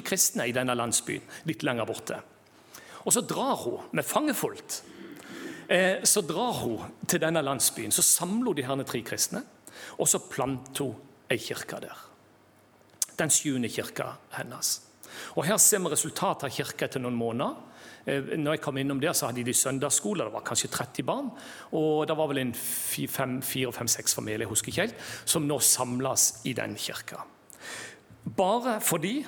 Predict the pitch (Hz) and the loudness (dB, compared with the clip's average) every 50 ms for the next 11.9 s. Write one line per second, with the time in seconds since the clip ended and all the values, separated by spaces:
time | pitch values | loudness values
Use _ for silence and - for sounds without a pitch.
0 | - - - - 131 120 - - - - - - - - - - - - - - | -10 -8 -4 -2 -2 -2 -2 -6 -10 -10 -12 -6 0 2 4 4 4 4 2 0
1 | - - - - - - 185 175 170 143 120 190 285 320 311 - - - - - | -6 -10 -14 -6 -2 0 0 2 2 2 2 2 2 2 0 -4 -8 -10 -2 2
2 | - - 156 131 135 131 135 147 - - 220 240 - - - - - - - - | 2 2 2 2 0 0 0 0 0 0 -2 -2 -2 -4 -8 -16 -18 -20 -20 -20
3 | - - - - - - - - 180 185 156 107 92 - - - - - 147 127 | -20 -20 -20 -20 -14 -6 -4 -2 0 0 -2 -2 -4 -8 -14 -18 -12 -8 -6 -4
4 | 120 123 - - - - - - 131 135 127 123 120 127 107 107 107 - - - | -4 -4 -4 -6 -10 -10 -6 -4 -2 -2 0 0 -2 -2 -4 -6 -8 -10 -10 -12
5 | - - - _ - - - - - - 135 - - - - - - - - - | -14 -20 -12 _ 0 2 4 6 6 4 2 -2 -8 -8 -6 -6 -6 -6 -8 -20
6 | - - - - - - - - - - - 113 127 107 107 110 110 113 117 120 | -20 -20 -20 -20 -20 -20 -20 -20 -14 -6 -2 -2 0 0 0 0 -2 -2 -6 -8
7 | - - - - - - _ - _ _ _ _ _ _ _ _ _ _ _ _ | -8 -10 -14 -20 -20 -20 _ -20 _ _ _ _ _ _ _ _ _ _ _ _
8 | _ - - - - - - - _ _ _ - 127 - - - - - 131 - | _ -20 -20 -20 -20 -20 -20 -20 _ _ _ -6 -2 -2 -2 -2 -2 -2 -2 -2
9 | - 127 117 110 - - 113 107 110 107 107 110 110 - - - - - - - | -2 -2 -2 -4 -4 -4 -2 0 0 0 0 0 0 -2 -2 -6 -8 -10 -10 -12
10 | - - - - - _ _ _ _ _ _ - - 123 107 - - - - - | -14 -16 -20 -20 -20 _ _ _ _ _ _ -6 -2 2 4 4 4 2 2 -2
11 | - 135 - - - - 123 107 - - 113 117 147 185 240 233 - | -4 0 2 4 4 4 4 2 2 2 0 0 0 -2 -4 -6 -12